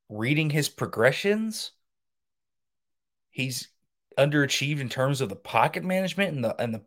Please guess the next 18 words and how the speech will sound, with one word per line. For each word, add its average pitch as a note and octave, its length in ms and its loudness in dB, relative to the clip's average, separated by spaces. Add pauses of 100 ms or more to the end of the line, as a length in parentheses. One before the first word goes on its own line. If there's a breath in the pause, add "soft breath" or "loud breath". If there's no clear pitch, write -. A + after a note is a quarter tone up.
pocket C3+ 540 -2
f-, - 160 -14 (180)
pressure. G#3 640 -2 (320 loud breath)
Like, C3+ 100 -4
he, E3+ 180 -6
every F#3 240 6
time G3+ 200 -6
he G3 80 0
gets E3 200 -2
under C#3 220 0
pressure, G3+ 560 0 (400 loud breath)
it B2 140 -4
feels D3 240 0
like B2 180 2
Slovis E3+ 760 2 (880)
certainly D#3 680 0
almost A2+ 340 0
crumbles. G#3+ 840 2